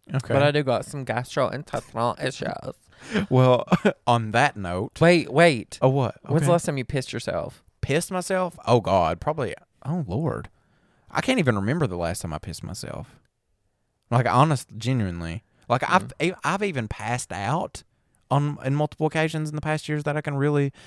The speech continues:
Speaker 1: like, recall. And even then, I haven't, like, pissed on myself. You know what I mean? 'Cause typically when you pass out, like, your muscles relax and all that
Speaker 2: Mm-hmm.
Speaker 1: shit. But no,
Speaker 2: Mm.
Speaker 1: I don't know. But
Speaker 2: Mm.
Speaker 1: <laughs> on that note,
Speaker 2: Wait.
Speaker 1: um, what? Go ahead.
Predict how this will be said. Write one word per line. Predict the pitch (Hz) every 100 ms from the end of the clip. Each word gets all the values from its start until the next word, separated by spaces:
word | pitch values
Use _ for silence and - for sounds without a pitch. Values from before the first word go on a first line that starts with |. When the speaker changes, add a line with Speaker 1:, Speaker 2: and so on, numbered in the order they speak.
| -
Speaker 1:
like, | 101 98 - -
recall. | 98 - 95 135 151 -
And | 117
even | 139 143
then, | 107 143 117
I | 95
haven't, | 92 87 - -
like, | 82
pissed | - 92 -
on |
myself. | - - - -
You | 123
know | 127
what | 139
I |
mean? | 143 147 _ -
'Cause | -
typically | 196 220 156 127
when | 120
you | 110
pass | 113 110
out, | 117 123 78
like, | 98 -
your |
muscles | 95 104 113 -
relax | 104 76 87 -
and | -
all | 135
that | -
Speaker 2:
Mm-hmm. | 131
Speaker 1:
shit. | 80 - _ _ _ _ -
But | 101 85 - _
no, | 135 180 - _
Speaker 2:
Mm. | 127 127 - _ -
Speaker 1:
I | 165
don't | 214
know. | 220 135 - _ - -
But | 131 127 - 139 -
Speaker 2:
Mm. | 165 - - 139 -
Speaker 1:
<laughs> | - 139 - -
on | 135
that | 139 123
note, | 107 104 104 143
Speaker 2:
Wait. | 139
Speaker 1:
um, | 104 104 - - - _
what? | - 143 254 175 - -
Go | 139
ahead. | 220 233 214